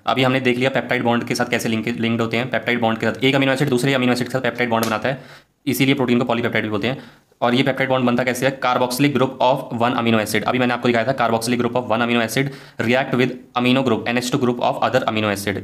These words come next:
तो ये हमने अच्छे से डिटेल में पढ़ लिया है, तो ये इसको मैं एक बार दोबारा से दिखा देता हूँ कि carboxylic group of one amino acid किसके साथ रिएक्ट कर रहा है? Amino group of other amino acid।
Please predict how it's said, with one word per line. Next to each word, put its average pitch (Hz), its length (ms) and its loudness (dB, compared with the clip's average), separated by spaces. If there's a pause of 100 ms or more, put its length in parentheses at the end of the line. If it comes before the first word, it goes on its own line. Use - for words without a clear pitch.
(120)
तो 117 60 0
ये 123 120 2
हमने 120 200 2
अच्छे 117 180 -2
से 123 60 -4
डिटेल 113 200 0
में 110 100 -2
पढ़ 101 120 0
लिया 107 160 -2
है, 131 60 -10 (200)
तो 117 60 -2
ये 117 100 6
इसको 120 180 2
मैं 117 140 0
एक 113 200 -2
बार 113 100 0
दोबारा 104 180 2
से 110 100 -4
दिखा 107 160 -2
देता 104 200 -2
हूँ 131 120 -6 (2250)
कि 123 220 4
carboxylic 120 520 2
group 127 220 0
of 123 180 0
one 117 120 2
amino 120 260 2
acid 120 180 -2
किसके 131 180 -2
साथ 127 80 2
रिएक्ट 123 200 0
कर 120 80 4
रहा 131 100 4
है? - 80 -4
Amino 120 300 2
group 117 160 0
of 139 120 2 (140)
other 117 200 2 (440)
amino 107 240 0
acid। 98 300 -2